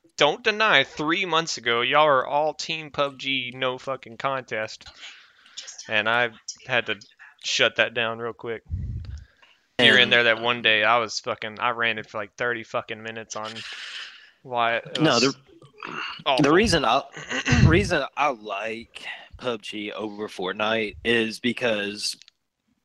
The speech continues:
Speaker 2: pub G is gun based. It's gun and position.
Speaker 1: I
Speaker 2: That
Speaker 1: enjoy the
Speaker 2: one's
Speaker 1: game too, like, especially of lately 'cause it's gotten better.
Speaker 2: Yeah.
Speaker 1: Like, it's obviously gotten better over time, but, like,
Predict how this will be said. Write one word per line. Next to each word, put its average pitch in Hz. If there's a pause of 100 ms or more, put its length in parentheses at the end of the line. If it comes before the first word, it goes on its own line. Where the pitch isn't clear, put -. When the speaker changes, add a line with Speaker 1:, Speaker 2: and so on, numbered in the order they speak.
(120)
Speaker 2:
pub 151
G 143
is 113 (240)
gun 120
based. 92
It's 113
gun 131
and 127
position. 107 (580)
Speaker 1:
I 277
Speaker 2:
That 233
Speaker 1:
enjoy 254
the 175
Speaker 2:
one's 123
Speaker 1:
game 151
too, 165
like, 117
especially 160
of 120
lately 143
'cause 123
it's 117
gotten 110
better. 156
Speaker 2:
Yeah. 110
Speaker 1:
Like, 107
it's 120
obviously 147
gotten 123
better 143
over 113
time, 160
but, 107
like, 113